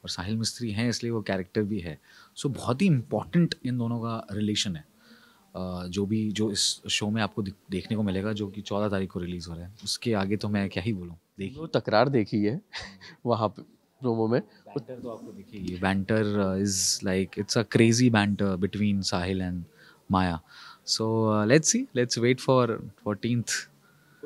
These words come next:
Speaker 2: अगर मैं आपके अंदर पूछूँ, आपने कभी, मतलब ना, ऐसे अच्छे के लिए भी कभी झूठ बोला है?
Speaker 1: यार देखो, झूठ तो सब बोलते हैं, लेकिन मेरा बस यही मानना है कि कोई ऐसा भी झूठ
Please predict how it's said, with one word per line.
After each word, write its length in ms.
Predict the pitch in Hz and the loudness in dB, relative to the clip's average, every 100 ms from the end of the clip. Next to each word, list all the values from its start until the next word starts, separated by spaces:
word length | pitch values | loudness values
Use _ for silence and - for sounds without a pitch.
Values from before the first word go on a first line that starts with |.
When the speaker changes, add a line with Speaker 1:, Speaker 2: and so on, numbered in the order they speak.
| - - - | -18 -18 -14
Speaker 2:
अगर 100 | - | -4
मैं 140 | 139 123 | 2 4
आपके 220 | 101 - | 4 4
अंदर 100 | 110 | 2
पूछूँ, 200 | - 101 95 | 0 -4 -2
आपने 680 | 98 - 117 117 117 113 110 | -2 -2 0 0 0 -2 -2
कभी, 180 | 120 135 | -4 -4
मतलब 220 | 131 147 | -4 -4
ना, 360 | 139 - - - | -4 -6 -6 -4
ऐसे 200 | 139 160 _ - | -4 -6 _ -2
अच्छे 300 | 160 - 214 | 2 4 6
के 80 | 165 | 6
लिए 100 | 139 | 4
भी 60 | |
कभी 160 | 135 135 | 2 0
झूठ 240 | 120 - | 2 4
बोला 240 | 123 101 120 | 6 6 4
है? 120 | 110 _ _ - - _ _ - - - | 0 _ _ -20 -20 _ _ -18 -12 -4
Speaker 1:
यार 100 | 175 | 2
देखो, 200 | 131 131 | 4 4
झूठ 220 | 90 107 101 | 4 0 2
तो 60 | |
सब 200 | 117 98 | 0 0
बोलते 300 | 82 80 - | 0 -4 -4
हैं, 160 | 71 - - - - | -8 -8 -14 -14 -4
लेकिन 280 | 107 104 127 | -4 0 2
मेरा 240 | 117 117 | 4 4
बस 140 | 123 | 2
यही 140 | 113 110 | 2 4
मानना 300 | 107 98 107 | 4 4 2
है 80 | 123 | 0
कि 60 | |
कोई 220 | 123 135 | 0 2
ऐसा 200 | 117 - | 4 2
भी 120 | 123 120 | 2 0
झूठ 240 | 101 107 | 0 -2